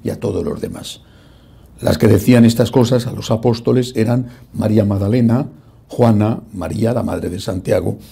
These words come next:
y las demás que estaban con ellas. Pero todas estas palabras les parecían desvaríos y no les creían. Pedro se levantó y corrió al sepulcro. Se asomó, pero solo vio los lienzos y se regresó a su casa asombrado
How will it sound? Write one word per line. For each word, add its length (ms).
y 60
las 180
demás 400
que 140
estaban 420
con 160
ellas. 480
Pero 220
todas 280
estas 460
palabras 560
les 160
parecían 560
desvaríos 720
y 120
no 120
les 180
creían. 580
Pedro 340
se 120
levantó 440
y 120
corrió 420
al 100
sepulcro. 640
Se 160
asomó, 520
pero 220
solo 340
vio 320
los 240
lienzos 580
y 80
se 180
regresó 640
a 100
su 200
casa 500
asombrado 800